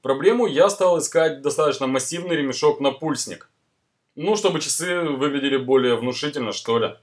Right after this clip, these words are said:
И вы не поверите, я больше года потратил на поиски подобного ремешка.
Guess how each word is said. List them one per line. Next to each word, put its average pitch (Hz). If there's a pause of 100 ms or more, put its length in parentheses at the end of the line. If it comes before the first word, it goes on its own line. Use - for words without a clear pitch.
(360)
И -
вы 190
не 208
поверите, 175
я 120
больше 156
года 180
потратил 175
на 117
поиски 139
подобного 113
ремешка. 117